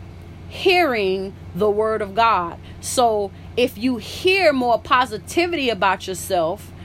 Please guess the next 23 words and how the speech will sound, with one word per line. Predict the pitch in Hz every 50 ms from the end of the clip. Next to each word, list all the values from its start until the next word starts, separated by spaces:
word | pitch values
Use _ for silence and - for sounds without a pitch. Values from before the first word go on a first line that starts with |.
| - - - - - - - -
then | 180 185 269 269 269 262 254 262 254 254 - - - - - - - -
your | 180 233 247 233
faith | - - - - - 294 311 311 285 - -
will | 214 220 190
become | 175 - - - - 254 226 233
stronger | 240 - - - - - 285 302 302 311 302 285 233 190 180 175 175 175 180 208 - - - - - - -
in | 214 214 202 208
who | - - - - 311 294 269 254 240 - - - - - -
God | - 233 262 294 302 277 247 220 214 220
has | 226 196 202 -
created | - - 254 220 208 202 196 196 190 196 175 185
you | 202 190
to | - - 214 190
be. | 170 220 208 185 151 147 73 80 - - - - - - - - - - - - - - - - - - - - - - - -
Now, | 202 240 240 240 240 233 226 220 - - - - - -
the | 175 202 214
Lord | 220 247 269 285 302 302 311 311 302 - - - - - - - - - - - - 190 185 - - -
has | 220 269 269 254 247 -
a, | 220 202 185 170 - -
a | 208 196
question | 190 - - 349 330 330 320 - - - 220 214 190 180 175 190 202 - - - - - - - - - - - - - - - - - -
for | - - - 254 247 -
all | - 240 254 269 262 262 247 233 -